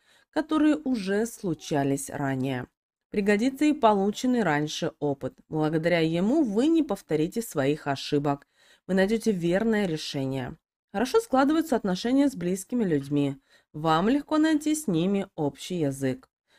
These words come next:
Поэтому стоит этим воспользоваться, чтобы обсудить вопросы, в последнее время не дававшие вам покоя. Вторая половина дня принесёт новые цели, планы и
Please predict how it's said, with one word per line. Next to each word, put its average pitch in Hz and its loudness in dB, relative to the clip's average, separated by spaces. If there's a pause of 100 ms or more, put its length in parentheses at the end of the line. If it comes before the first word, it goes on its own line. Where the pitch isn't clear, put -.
(140)
Поэтому 196 0
стоит 320 -2
этим 269 2
воспользоваться, 185 -2
чтобы 185 -2
обсудить 156 -4
вопросы, 208 0
в 320 -12
последнее 160 -2
время 285 2
не 277 4
дававшие 269 2
вам 143 -2
покоя. 156 -2 (400)
Вторая 247 4
половина 262 4
дня 277 2 (380)
принесёт 226 2
новые 185 0
цели, 285 2
планы 196 0
и 147 0